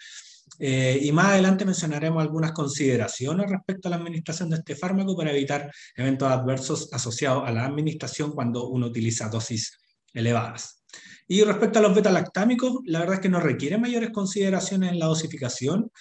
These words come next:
pero sí una de las estrategias cuando sospechamos que podríamos tener niveles plasmáticos errados, eh, de, de este grupo farmacológico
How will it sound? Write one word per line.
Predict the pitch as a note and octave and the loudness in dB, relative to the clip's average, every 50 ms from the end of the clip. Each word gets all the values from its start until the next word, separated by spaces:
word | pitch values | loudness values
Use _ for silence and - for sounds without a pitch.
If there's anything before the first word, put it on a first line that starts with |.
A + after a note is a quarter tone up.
| - - - - - - _ - - _ | -20 -20 -20 -20 -20 -20 _ -20 -6 _
pero | - D#3 D#3 C#3+ C#3+ | 2 4 4 4 4
sí | D3 - G#3+ A#3 | 2 2 2 4
una | C4+ C#4 C4+ B3+ A#3+ | 4 4 4 4 4
de | A3 F#3+ | 4 4
las | F3 E3 D#3+ D#3+ | 4 2 0 -2
estrategias | - - C3+ B2 B2+ G3 A#3+ C#4+ - - - D#3+ D#3+ | -2 -2 -2 -2 -2 -2 -4 -4 -4 -6 -6 -6 -4
cuando | - D#3 C#3 C#3 C3 | -2 -2 -2 -2 -2
sospechamos | B2+ - C3 - - B2 A2 A#2 - F3 G#3 A3+ G#3+ A3 | -2 -4 -6 -8 -8 -8 -8 -6 -4 0 2 2 0 2
que | - F#3+ | 0 0
podríamos | E3 F3 E3+ E3 E3+ E3+ E3+ D#3+ | 0 2 0 0 0 -2 -2 -4
tener | D#3+ - D3+ D#3+ E3 D#3+ D#3+ | -4 -4 -2 0 0 0 0
niveles | D#3 D#3 D#3 D#3 D#3 D#3+ | 0 0 0 0 0 -2
plasmáticos | D#3+ D3+ C#3 B2+ C#3+ C#3+ C#3+ D3+ C#3 C#3 C3 C3 B2+ B2+ B2+ B2+ - - _ _ | -2 -4 -6 -4 -6 -6 -6 -6 -4 -2 0 0 0 0 -2 -6 -12 -20 _ _
errados, | - A2 A2 A#2 C#3 E3+ F#3+ G#3 A3 A3+ A#3 A3 A3 - - | -6 -4 -2 0 2 4 6 6 6 6 4 2 0 -4 -4
eh, | D3+ D#3 D#3+ D#3+ | -2 -2 0 0
de, | E3+ E3+ E3 C3+ | 0 0 -2 -2
de | - E3 | -4 -6
este | D#3+ - - F3 | -6 -4 -2 0
grupo | E3+ F3+ F3+ E3+ F3+ E3 | 2 2 2 2 0 0
farmacológico | - F#3+ F3+ F3+ F3+ F3 F3 F#3 G3 F#3 - A3+ G#3+ A3 C4 C4 - | 0 0 0 0 0 0 2 2 2 2 0 0 0 0 0 -2 -4